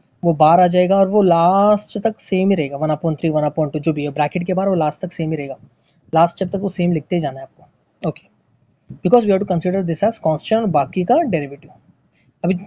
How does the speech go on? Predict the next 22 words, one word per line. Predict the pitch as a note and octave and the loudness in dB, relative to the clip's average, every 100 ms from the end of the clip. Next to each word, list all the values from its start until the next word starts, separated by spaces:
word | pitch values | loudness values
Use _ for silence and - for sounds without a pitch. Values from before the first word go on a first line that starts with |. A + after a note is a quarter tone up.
| - | -14
चेक | - G3+ - | -2 -2 -2
करते | C#3 - | -8 -6
चलो | D3+ | -6
इसका | C#3+ E3+ | -4 -4
डेरिवेटिव | D3 D3+ C#3+ | -4 -6 -8
कैसा | C#3+ C#3+ | -10 -10
आएगा। | D3 - - _ _ _ - - _ | -12 -18 -20 _ _ _ -20 -20 _
अभी | F#3+ | -2
डेरिवेटिव | G3 G3 A#3 B3 B3+ | 0 -2 -2 -4 -6
में | A#3 G3+ | -4 -2
how | F#3+ F#3 | -2 -2
many | A#3 A#3 | -2 -2
terms | G#3 A3 | -4 -2
are | G3+ | 0
there | G3+ | 0
right | F3+ F#3+ | 0 -2
hand | F#3+ | -2
side | G3 | -2
में? | F3+ | 2
वन, | F3 F3+ | 0 0
टू, | F#3+ F#3 | -4 -8
थ्री। | F3 C#3 | -10 -16